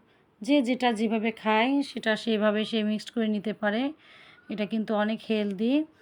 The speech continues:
অনেক, আহ, উম, আহ, ভালো লাগে। এই যে আমার বাচ্চার জন্য আমি এখানে রেডি করেছি, আহ, বেদেনা, তরমুজ, কলা, আহ, আরও কম, আহ, ফল দিয়ে আপেল, আহ, দিয়েছি,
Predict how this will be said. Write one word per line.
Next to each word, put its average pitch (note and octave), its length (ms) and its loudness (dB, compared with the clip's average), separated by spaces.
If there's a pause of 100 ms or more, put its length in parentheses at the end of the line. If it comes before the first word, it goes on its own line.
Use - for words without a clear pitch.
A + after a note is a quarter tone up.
(380)
অনেক, G#3+ 500 -2
আহ, G3+ 440 -2
উম, G3 400 -6
আহ, F#3+ 440 -6
ভালো G3+ 260 -2
লাগে। G#3 300 -2
এই A3+ 60 -4
যে G#3 120 -8
আমার A3 120 -4
বাচ্চার G3+ 420 -6
জন্য G#3 220 -8
আমি G3+ 320 -6
এখানে G#3 300 -8
রেডি G3 240 -6
করেছি, G#3 600 -6 (680)
আহ, G3+ 60 -8 (920)
বেদেনা, G3 840 -2 (120)
তরমুজ, G3 760 -4
কলা, F#3+ 480 -2 (560)
আহ, F#3 460 -4
আরও F#3 460 -4 (220)
কম, F#3 600 -6 (120)
আহ, F3+ 300 -8
ফল F#3 360 -4
দিয়ে G3 260 -4
আপেল, G3 500 -4 (640)
আহ, F#3 220 -6
দিয়েছি, G3 680 -4